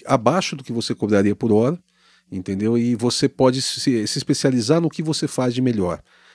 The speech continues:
Então vamos dizer, "Ah, eu masterizo bem." Tá, então vou contratar uma pessoa pra fazer a edição, uma pessoa pra mixar pra mim, e eu vou me dedicar pra masterização.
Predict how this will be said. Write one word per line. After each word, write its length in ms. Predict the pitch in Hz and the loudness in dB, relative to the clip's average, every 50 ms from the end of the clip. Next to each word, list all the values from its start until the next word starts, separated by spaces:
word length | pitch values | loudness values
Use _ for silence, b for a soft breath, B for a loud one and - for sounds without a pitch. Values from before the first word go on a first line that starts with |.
| b b b | b b b
Então 100 | - 117 | 0 2
vamos 180 | 123 139 127 110 | 2 4 4 4
dizer, 140 | 110 104 | 4 4
"Ah, 60 | 120 127 | 4 4
eu 180 | 127 120 117 | 2 0 0
masterizo 580 | 117 127 131 123 - - 147 131 151 147 123 120 | 2 2 2 2 0 0 0 0 0 0 -2 -2
bem." 280 | 101 107 101 92 87 | 0 0 -2 -2 -2
Tá, 200 | - - 147 127 | -4 -2 -2 0
então 160 | 120 117 190 180 | 0 -2 -2 -4
vou 160 | 190 175 - _ | -4 -6 -8 _
contratar 380 | - 151 139 - 113 107 - 107 | -4 -4 -2 0 -2 -2 -2 -2
uma 80 | 110 104 | -4 -4
pessoa 440 | - 113 101 - - 117 110 95 90 b b b b b b b _ | -4 -6 -6 -4 0 0 0 0 -2 b b b b b b b _
pra 100 | 113 107 | -4 -4
fazer 280 | - - 120 110 104 | -2 -2 -4 -2 -2
a 20 | 95 | -4
edição, 340 | 92 - - - - 196 180 | -4 -4 -4 -2 0 0 0
uma 100 | 170 151 | 0 0
pessoa 280 | - 123 117 - - 127 | -2 -4 -4 -4 -4 -4
pra 140 | - 127 | -2 -2
mixar 260 | 117 117 - - 120 110 | -2 -2 -2 -2 -2 -2
pra 120 | - 107 | 0 0
mim, 200 | 113 131 143 - - - | -2 -2 -2 -4 -2 0
e 60 | 156 | 0
eu 80 | 165 | 2
vou 120 | 156 151 160 | 2 0 -2
me 140 | 160 160 127 | -4 -6 -8
dedicar 560 | 117 - - 135 135 123 120 - 147 143 143 | -10 -6 -2 -2 -2 -2 -2 -2 -2 -2 -2
pra 260 | - _ - 180 185 | -2 _ 2 2 2
masterização. 680 | 170 160 143 - 139 127 123 120 110 - - - - - | 2 0 -2 -2 -4 -4 -2 -4 -6 -6 -8 -10 -12 -14